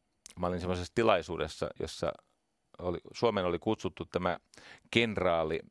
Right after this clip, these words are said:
äh, Stan McChrystal, joka johti, äh, Yhdysvaltain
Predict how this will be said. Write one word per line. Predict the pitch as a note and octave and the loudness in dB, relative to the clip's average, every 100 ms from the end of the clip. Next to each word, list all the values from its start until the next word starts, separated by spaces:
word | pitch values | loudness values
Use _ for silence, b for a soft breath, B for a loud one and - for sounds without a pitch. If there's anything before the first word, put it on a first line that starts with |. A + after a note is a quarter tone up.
| _ _ _ _ _ - | _ _ _ _ _ -4
äh, | D2 C2 | -2 0
Stan | - - A2 G#2+ F2 | -4 2 4 4 -2
McChrystal, | E2 D#2 - B2+ - F#2+ E2 | -4 -4 0 0 2 0 2
joka | D#2 - | 0 0
johti, | E2 F#2+ F2 - C#2+ _ b b b b b b b b b b _ _ - - | 2 2 2 -6 -8 _ b b b b b b b b b b _ _ -14 -4
äh, | - - - - - - | -2 -2 -6 -12 -10 0
Yhdysvaltain | F#2+ F2 - E2+ D#2 D2 C#2+ | 0 0 2 2 4 -2 -2